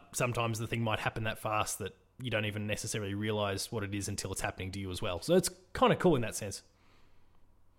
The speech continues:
Next game on the list is a game called Wizard with a Gun.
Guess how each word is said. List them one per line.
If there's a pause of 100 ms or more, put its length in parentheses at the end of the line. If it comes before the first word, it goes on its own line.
(1500)
Next
game
on
the
list
is
a
game
called
Wizard
with
a
Gun.